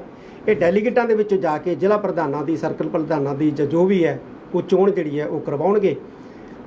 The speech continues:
ਤੇ ਤਾਂ ਕਿ ਲੋਕਤਾਂਤਰਿਕ ਢੰਗ ਦੇ ਨਾਲ ਸਾਡੇ ਜਿਹੜੇ ਲੀਡਰ ਸਾਹਿਬਾਨ ਜਿਹੜੇ ਜ਼ਿਲ੍ਹਿਆਂ ਦੇ ਵੀ ਹੈ ਉਹ ਜਿਹੜੇ ਆ ਚੁਣ ਕੇ ਜਿਹੜਾ ਹੈ ਉਹ ਆਉਣ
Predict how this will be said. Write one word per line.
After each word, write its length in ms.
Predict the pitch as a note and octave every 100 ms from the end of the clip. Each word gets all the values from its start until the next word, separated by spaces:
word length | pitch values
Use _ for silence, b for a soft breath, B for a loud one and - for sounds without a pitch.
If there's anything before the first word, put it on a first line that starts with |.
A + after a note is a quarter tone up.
| - -
ਤੇ 360 | E3+ D#3+ D3+ - - - -
ਤਾਂ 120 | F3
ਕਿ 140 | F#3
ਲੋਕਤਾਂਤਰਿਕ 640 | E3+ G3+ G3+ A3 G3+ A#3 A3+
ਢੰਗ 160 | F3+
ਦੇ 140 | D3+ F3
ਨਾਲ 220 | D#3+ D#3
ਸਾਡੇ 260 | D3+ C#3
ਜਿਹੜੇ 360 | D3 D3 C#3+ C#3+
ਲੀਡਰ 220 | C#3+ D3 C#3
ਸਾਹਿਬਾਨ 420 | D#3 C3+ C#3 C#3
ਜਿਹੜੇ 200 | D3 D3
ਜ਼ਿਲ੍ਹਿਆਂ 320 | B2+ F#3 F#3
ਦੇ 120 | D#3+
ਵੀ 200 | C#3+ C3+
ਹੈ 140 | C3+ C3+
ਉਹ 120 | D#3+
ਜਿਹੜੇ 260 | D#3 D3 C#3+
ਆ 40 |
ਚੁਣ 240 | D3 G#3+ G#3
ਕੇ 160 | G#3
ਜਿਹੜਾ 200 | E3+ C#3+
ਹੈ 260 | C3+ C3 C#3 - - - - F3+
ਉਹ 160 | F#3 -
ਆਉਣ 220 | E3